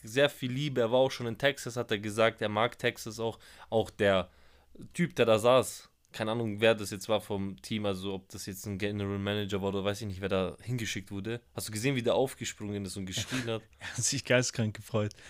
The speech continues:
Speaker 1: Boah.
Speaker 2: Wo er gesehen hat, Hornets zwei. Boah.
Speaker 1: Ja, dann blieb ja nur noch er übrig. Ey, der ist da so, hat mich so gefreut einfach, so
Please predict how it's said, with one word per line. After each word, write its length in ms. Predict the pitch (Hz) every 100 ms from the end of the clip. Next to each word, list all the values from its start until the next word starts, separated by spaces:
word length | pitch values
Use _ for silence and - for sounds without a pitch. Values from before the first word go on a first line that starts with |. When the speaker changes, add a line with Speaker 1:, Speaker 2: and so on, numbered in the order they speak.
| 107
Speaker 1:
Boah. 120 | 101
Speaker 2:
Wo 60 | 123
er 60 |
gesehen 240 | 123 139 139
hat, 160 | 127
Hornets 340 | 143 147 131 -
zwei. 300 | 143 127 - _ _ -
Boah. 500 | 156 143 110 95 101 -
Speaker 1:
Ja, 180 | - 107
dann 180 | 107 98
blieb 160 | 113
ja 80 | 113
nur 100 | 110
noch 80 | 110
er 140 | 110
übrig. 400 | 123 127 98 92 - - - -
Ey, 240 | 95 107
der 160 | 107 98
ist 180 | 95 -
da 240 | 101 101
so, 440 | - 101 104 156 151 123 110
hat 180 | 143
mich 100 | 151
so 140 | 131 180
gefreut 480 | 165 - 165 165 120
einfach, 260 | 107 -
so 320 | 101 127 90